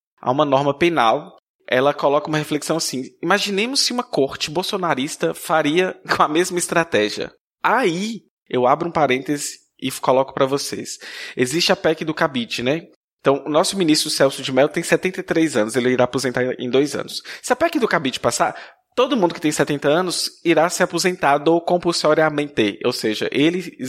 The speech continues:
é, automaticamente já é aposentado. Nisto, ao invés de colocar três ministros que o senhor Bolsonaro tem direito, ele vai poder colocar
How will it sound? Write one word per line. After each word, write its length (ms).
é, 440
automaticamente 720
já 140
é 60
aposentado. 680
Nisto, 680
ao 80
invés 320
de 240
colocar 480
três 320
ministros 480
que 120
o 300
senhor 380
Bolsonaro 460
tem 120
direito, 260
ele 100
vai 40
poder 200
colocar 360